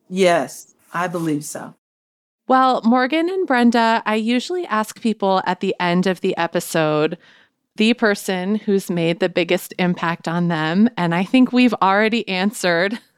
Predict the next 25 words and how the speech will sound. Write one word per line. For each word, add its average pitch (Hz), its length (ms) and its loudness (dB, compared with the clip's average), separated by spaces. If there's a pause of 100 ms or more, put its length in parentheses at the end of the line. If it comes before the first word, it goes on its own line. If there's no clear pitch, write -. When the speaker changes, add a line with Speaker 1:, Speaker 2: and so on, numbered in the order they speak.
Speaker 2:
<laughs> - 280 -20
this 208 280 -4
question, 180 800 -2 (760)
that 233 220 0
Cameron's 226 560 2
impact 190 760 -2
on 190 280 0
you, 214 580 2 (240)
on 190 180 2
all 220 300 2
of 165 140 -2
us, 151 260 -2
on 170 160 -4
our 160 140 -6
community, 208 800 2
on 170 260 -2
our 160 140 -4
school, 160 760 -2 (400)
is 180 160 -2
so 170 680 0 (100)
outsized, 156 1200 -6 (640)
so 262 400 0
big 170 640 -4
and 175 380 -4
continuing. 170 1040 -2